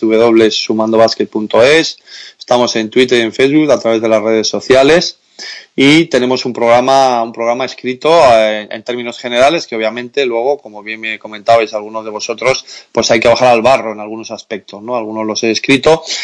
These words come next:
Es un programa que está en elaboración, en el sentido de que estamos incluyendo las aportaciones que nos llegan de los, de los diversos, de los diversos estamentos,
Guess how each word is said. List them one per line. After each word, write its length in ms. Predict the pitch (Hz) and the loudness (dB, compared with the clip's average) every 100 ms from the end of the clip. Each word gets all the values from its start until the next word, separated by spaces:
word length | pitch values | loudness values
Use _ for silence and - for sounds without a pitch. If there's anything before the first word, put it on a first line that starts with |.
| - - | -8 -2
Es 240 | 190 - | -2 0
un 200 | 185 147 | -2 -2
programa 680 | 131 123 139 180 180 135 - | -2 0 2 2 0 -6 -8
que 100 | 123 | -12
está 420 | - - 160 143 | -12 -6 -4 -4
en 360 | 123 117 113 113 | -6 -10 -12 -12
elaboración, 800 | 107 107 104 98 - 160 143 117 | -12 -10 -10 -10 -2 0 0 -2
en 100 | 113 | -8
el 80 | |
sentido 420 | 104 113 110 139 123 | -8 -10 0 2 2
de 120 | 113 | 0
que 80 | 117 | -4
estamos 380 | - 135 127 | -2 -2 -2
incluyendo 540 | 120 110 117 123 139 123 | -6 -2 0 2 2 2
las 160 | 113 | 2
aportaciones 920 | 113 - - 107 104 143 135 113 - _ - - - - | 0 -6 -6 -4 0 0 2 0 -4 _ -18 -18 -20 -8
que 140 | 123 | -4
nos 160 | 113 110 | 0 2
llegan 320 | 139 127 113 | 4 4 2
de 100 | 110 | -2
los, 540 | 107 107 107 107 104 - | 0 0 0 -2 -4 -8
de 240 | 110 110 | -6 -4
los 220 | 107 104 | -2 -2
diversos, 840 | 110 117 120 - 113 107 104 101 - | 0 0 0 0 2 2 0 -6 -10
de 140 | 113 | -6
los 140 | 107 104 | -4 -2
diversos 400 | 110 117 127 113 | 0 0 0 -2
estamentos, 840 | 110 107 113 165 160 147 190 - | -4 -2 2 2 2 2 2 0